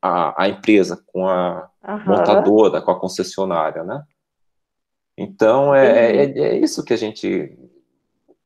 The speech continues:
Speaker 1: assim, fala, né? Existe um, um, um, um mundo propiciona-, propicio-, proporcionado pela Web dois ponto zero, que, poxa, você tem respostas rápidas, você tem soluções rápidas,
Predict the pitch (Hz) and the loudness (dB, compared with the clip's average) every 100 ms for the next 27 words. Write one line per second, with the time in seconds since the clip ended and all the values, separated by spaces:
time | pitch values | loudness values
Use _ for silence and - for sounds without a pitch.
0 | - - 98 92 - 104 87 82 85 107 | -8 -6 -6 -6 -2 2 2 2 0 0
1 | 110 78 80 107 117 147 - 156 98 139 | -2 -6 -2 -2 0 -2 0 -2 0 0
2 | 127 95 117 107 90 - _ - 95 107 | 0 -4 -4 -6 -10 -18 _ -12 -8 0
3 | 120 160 143 135 - - 110 107 - - | 0 2 0 -2 -4 -4 -2 -2 -4 -6
4 | 98 - 98 95 90 85 87 - - 107 | -10 -6 0 2 4 0 -4 -18 -8 -4
5 | 104 104 - 98 90 92 - - - 90 | -2 -2 -2 -2 0 0 -2 -10 -10 -10
6 | 85 80 98 139 165 160 _ 90 90 90 | -8 0 2 4 2 -6 _ -14 -14 -16
7 | _ 113 120 - 95 90 - 90 - 107 | _ -2 -2 -4 -8 -10 -8 -10 -10 -10
8 | 101 - 110 - - 95 104 - - - | -6 -2 -2 -2 -6 -4 -4 -4 -10 -10
9 | - - - _ 101 92 104 98 90 82 | -10 -12 -16 _ -8 -6 -6 -8 -4 -4
10 | - - 82 | -4 -8 -10